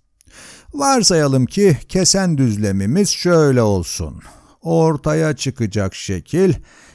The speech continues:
herhalde herkesin aklına ilk gelen karedir, değil mi? Küpün üst yüzünü gördüğünüz gibi keser. Bu yüzü de işte böyle keser. Küpümüz camdan yapılmış olsun ki ardını görebilelim. Kesikli çizgiyle gösterdim.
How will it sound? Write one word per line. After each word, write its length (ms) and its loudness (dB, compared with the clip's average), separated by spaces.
herhalde 460 -2
herkesin 500 -2
aklına 440 -4
ilk 280 -6
gelen 400 -4
karedir, 540 0
değil 160 2
mi? 280 0
Küpün 520 -4
üst 440 -6
yüzünü 380 -2
gördüğünüz 720 0
gibi 300 -6
keser. 680 -4
Bu 280 0
yüzü 400 2
de 140 0
işte 380 -2
böyle 340 4
keser. 580 -2
Küpümüz 520 -2
camdan 400 0
yapılmış 600 -2
olsun 380 -4
ki 200 -4
ardını 500 -2
görebilelim. 840 2
Kesikli 480 -4
çizgiyle 480 0
gösterdim. 720 -4